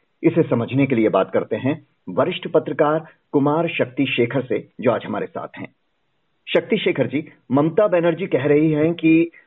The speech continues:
बंगाल की झांकी नेताजी सुभाष चंद्र बोस की एक सौ पच्चीसवीं जयंती पर आजाद हिंद फौज के योगदान पर केंद्रित थी, जिसे ना चुनना स्वतंत्रता सेनानियों के बलिदान का अपमान है। उनका कहना है कि कारण भी नहीं बताया गया रिजेक्शन का।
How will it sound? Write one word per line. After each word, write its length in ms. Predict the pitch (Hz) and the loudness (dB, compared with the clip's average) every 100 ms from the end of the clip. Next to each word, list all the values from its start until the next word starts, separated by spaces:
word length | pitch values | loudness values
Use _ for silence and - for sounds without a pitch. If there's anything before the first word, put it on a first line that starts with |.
| - | -8
बंगाल 520 | 190 123 123 131 151 | -2 0 0 0 0
की 140 | 165 151 | 0 -4
झांकी 640 | 113 113 113 135 143 143 113 | -2 -4 0 2 2 0 -4
नेताजी 480 | 110 113 117 117 135 | -2 0 2 2 -2
सुभाष 420 | 98 - 120 127 | -6 -8 -6 -2
चंद्र 200 | 113 92 | -2 -2
बोस 300 | 98 117 120 | -2 -2 -2
की 280 | 120 123 123 - 110 | -2 -2 -4 -10 -8
एक 100 | - | -2
सौ 100 | 123 | -2
पच्चीसवीं 680 | - 110 - 123 123 151 139 | -2 -4 -2 -2 0 2 4
जयंती 360 | 110 98 98 | 4 2 0
पर 280 | 117 117 143 - _ - | 0 0 0 -8 _ 0
आजाद 460 | 120 123 147 160 120 | 0 2 2 2 0
हिंद 280 | 139 127 120 | -4 -2 2
फौज 260 | 123 127 143 | 2 2 0
के 60 | |
योगदान 580 | 123 101 101 92 113 123 | 0 0 -2 0 0 2
पर 120 | 120 | 0
केंद्रित 440 | 117 110 104 123 127 | -2 -2 -2 -2 -2
थी, 260 | 127 170 _ _ _ | -4 -4 _ _ _
जिसे 260 | 123 165 190 | 0 2 2
ना 300 | 117 110 165 | 2 0 -2
चुनना 460 | - 156 156 180 - _ _ | 2 2 2 0 -6 _ _
स्वतंत्रता 680 | - 131 147 143 156 170 170 | 0 2 2 0 0 2 2
सेनानियों 560 | 131 113 113 131 139 | 2 2 2 0 0
के 160 | 139 143 | 0 0
बलिदान 560 | 90 107 107 117 123 | 0 -4 -2 0 0
का 120 | 127 135 | 0 0
अपमान 480 | - - 104 92 | -2 -4 -2 -2
है। 180 | - - - _ _ _ | -6 -12 -16 _ _ _
उनका 240 | 120 135 156 | -2 2 4
कहना 280 | 156 147 165 | 4 2 2
है 180 | 156 | 0
कि 120 | 160 185 | 0 -2
कारण 540 | - 113 123 156 151 | -2 -2 0 -2 -2
भी 160 | 139 180 | -2 0
नहीं 200 | 156 135 | 2 2
बताया 320 | 120 107 107 | 2 2 4
गया 160 | 110 | 4
रिजेक्शन 440 | 110 87 95 - - | 2 -2 -8 -6 -6
का। 320 | 80 - | -6 -8